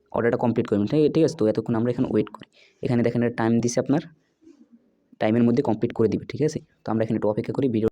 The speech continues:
তো দেখতেই পাচ্ছেন আমি কিছুক্ষণ অর্ডার করার পর আমার এই অর্ডারটা কিন্তু তারা কমপ্লিট করে দিয়েছে, ঠিক আছে? এই যে দেখেন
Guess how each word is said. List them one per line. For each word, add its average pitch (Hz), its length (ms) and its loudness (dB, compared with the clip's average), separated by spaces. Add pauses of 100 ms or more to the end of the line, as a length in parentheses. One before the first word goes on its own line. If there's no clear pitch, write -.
তো - 100 -6
দেখতেই - 240 2
পাচ্ছেন 131 180 0
আমি 123 100 2
কিছুক্ষণ 123 260 -2
অর্ডার 117 160 0
করার 123 160 0
পর 135 180 -2
আমার 113 180 0
এই 110 140 2
অর্ডারটা 117 240 0
কিন্তু 117 160 0
তারা 123 140 -2 (240)
কমপ্লিট 120 280 0
করে 104 140 0
দিয়েছে, 98 180 0
ঠিক 175 120 0
আছে? - 120 -2
এই 104 80 0
যে 110 40 0
দেখেন 110 200 -2